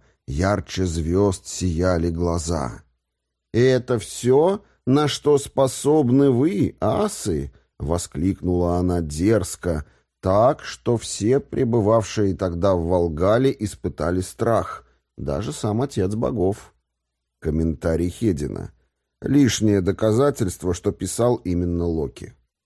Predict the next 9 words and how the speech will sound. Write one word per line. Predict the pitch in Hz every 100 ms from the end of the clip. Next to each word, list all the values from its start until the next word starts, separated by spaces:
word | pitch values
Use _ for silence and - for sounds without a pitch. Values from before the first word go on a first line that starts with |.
| _ -
Конец | - 113 113 110 -
комментария. | - 95 98 98 - 92 - - - _ _ _ _ _ _ _ _ _
Но | 104 98 131 156
отважный | 160 101 139 160 135 147 151
бог | 104 143 139 127
огня | 127 123 120 123 135
не | 135
собирался | 127 135 123 101 95 98 -
уступать. | 98 90 - 98 90 71 - -